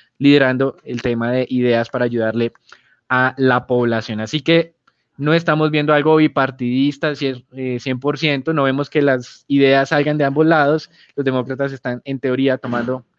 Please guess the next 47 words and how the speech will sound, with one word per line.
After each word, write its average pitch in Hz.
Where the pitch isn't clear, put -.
el 135
liderazgo 123
en 120
esto. 117
Y 160
mientras 147
tanto, 143
pues 156
los 143
mercados 131
ven 139
con 143
preocupación 131
cómo 127
continúa 120
el 123
desangre, 143
entre 143
comillas, 123
de 139
los 127
precios 117
de 120
las 127
acciones. 143
Varias 180
empresas 160
en 165
Estados 147
Unidos 143
ya 147
están 139
tomando 135
medidas 123
más, 127
medidas 131
más 127
agresivas. 139
Twitter, 156
que 147
en 139
algún 127
momento 135
recomendaba 123
a 143
sus 143
empleados 117